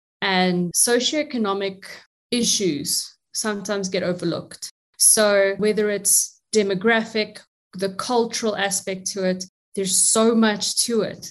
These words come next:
that, I mean, I'm privileged enough to open up my fridge and I can choose what I want to buy. Whereas somebody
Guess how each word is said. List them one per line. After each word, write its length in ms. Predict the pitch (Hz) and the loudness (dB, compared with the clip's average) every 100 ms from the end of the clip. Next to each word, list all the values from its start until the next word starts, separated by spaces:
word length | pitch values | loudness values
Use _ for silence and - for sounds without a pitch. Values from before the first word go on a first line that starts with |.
| - | -6
that, 440 | 196 175 170 - - _ | -2 0 0 -4 -6 _
I 140 | 196 208 | -4 0
mean, 160 | 220 | 0
I'm 240 | 214 254 247 | 2 0 0
privileged 560 | 247 240 220 202 196 | 0 2 4 2 2
enough 240 | 190 185 185 | -2 -2 -2
to 140 | - | -2
open 320 | 208 196 202 180 | 0 0 -4 -6
up 180 | - | -4
my 160 | 180 185 | -4 -4
fridge 480 | 185 190 175 170 - - | -2 -2 -2 -4 -6 -4
and 180 | 190 180 | -4 0
I 160 | 202 | -2
can 320 | 196 202 175 170 | -2 -2 -2 -2
choose 520 | - 254 240 202 175 | 0 2 2 0 -2
what 160 | 196 | -2
I 80 | 190 | -2
want 260 | 185 175 170 | -2 -4 -8
to 100 | 180 | -6
buy. 460 | 170 - - - - _ - | -4 -4 -8 -12 -20 _ -6
Whereas 680 | 190 196 185 180 175 - - | 0 2 2 2 0 -2 -4
somebody 880 | - - 247 240 220 208 196 190 | -2 0 0 0 -2 -4 -6 -8